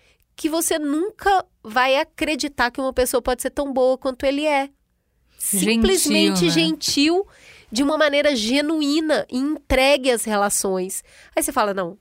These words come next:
Speaker 2: vulnerável ao extremo, né? Ele tá sempre disponível pras pessoas, ele tá genuinamente interessado,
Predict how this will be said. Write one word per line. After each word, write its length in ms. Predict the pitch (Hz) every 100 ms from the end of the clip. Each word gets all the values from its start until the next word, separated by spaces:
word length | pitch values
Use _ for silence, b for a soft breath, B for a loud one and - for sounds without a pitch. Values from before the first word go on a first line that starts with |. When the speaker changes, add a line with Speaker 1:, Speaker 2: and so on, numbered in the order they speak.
| _
Speaker 2:
vulnerável 760 | 180 185 196 196 190 190 202 208
ao 160 | 190 185
extremo, 680 | - - 175 175 185 185
né? 260 | 180 170 170
Ele 80 | 170
tá 120 | 196
sempre 300 | 185 202 226
disponível 580 | 185 185 202 185 180 180
pras 200 | - 165
pessoas, 680 | 185 170 - 160 165 170 170
ele 140 | 170
tá 140 | 185
genuinamente 680 | 170 185 185 180 180 180 -
interessado, 960 | 180 185 175 - - 156 156 160 160